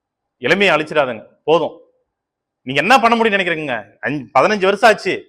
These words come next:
ஒ-, ஒண்ணுல இருந்து நாலு ஆனீங்க, நாலுல இருந்து ஏழு ஆனீங்க, ஏழுல இருந்து பதினாலு தான் போயிருக்கணும் நீங்க.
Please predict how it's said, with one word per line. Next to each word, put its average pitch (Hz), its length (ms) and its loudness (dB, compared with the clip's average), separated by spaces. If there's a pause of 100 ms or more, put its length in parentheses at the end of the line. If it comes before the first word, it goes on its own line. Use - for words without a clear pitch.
(640)
ஒ-, 113 300 0
ஒண்ணுல 170 120 0
இருந்து 196 240 2
நாலு 196 160 8
ஆனீங்க, 160 260 2 (300)
நாலுல 165 120 8
இருந்து 190 200 4
ஏழு 196 160 6
ஆனீங்க, 156 260 2
ஏழுல 185 200 0
இருந்து 240 140 -2
பதினாலு 226 240 4
தான் 226 160 4
போயிருக்கணும் 175 320 -2
நீங்க. 156 140 -4